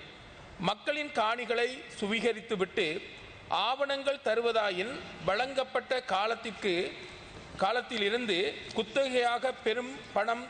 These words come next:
சொலு-, செலுத்த வேண்டும் என்று அதிகாரிகள் ஏற்கனவே சொத்துக்களை இழந்த மக்களிடம் வற்புறுத்தியுள்ளனர்.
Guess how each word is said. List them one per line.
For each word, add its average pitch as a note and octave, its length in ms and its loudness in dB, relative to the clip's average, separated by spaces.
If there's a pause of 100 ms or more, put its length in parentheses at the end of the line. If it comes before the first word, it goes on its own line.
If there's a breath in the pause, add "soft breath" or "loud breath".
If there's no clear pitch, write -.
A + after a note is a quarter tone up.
சொலு-, A3 220 4
செலுத்த A#3 400 2
வேண்டும் A3+ 320 0
என்று G3 420 0 (240)
அதிகாரிகள் A3+ 800 0 (100)
ஏற்கனவே A3+ 680 0 (220)
சொத்துக்களை B3 680 0
இழந்த G#3+ 300 0
மக்களிடம் G#3+ 540 2 (480)
வற்புறுத்தியுள்ளனர். G3 880 2